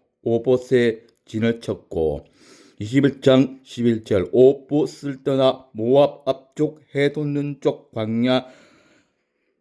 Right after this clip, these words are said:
이에 아바람에 진을 쳤고. 다시 읽겠습니다.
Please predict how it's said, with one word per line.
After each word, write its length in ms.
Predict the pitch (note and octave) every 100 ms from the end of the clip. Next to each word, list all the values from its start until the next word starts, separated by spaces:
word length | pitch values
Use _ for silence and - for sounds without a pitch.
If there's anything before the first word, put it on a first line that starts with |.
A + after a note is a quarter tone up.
| _ _ _ _ _ _ _ _ _ _ _ _ _ _
이에 640 | A2+ B2+ C#3+ D#3 D#3 - _ _ -
아바람에 1160 | C3 B2+ - A2+ A#2+ B2+ A#2+ A2+ A#2 A#2 A2+ _ _ _ _ _
진을 280 | - B2+ A#2+
쳤고. 640 | - - - F#2 E2+ - _ _ _ _ _ _ _ _ _ _ _
다시 320 | A#2+ C#3+ - E3 -
읽겠습니다. 840 | - G2 - E2 D#2 D3+ - _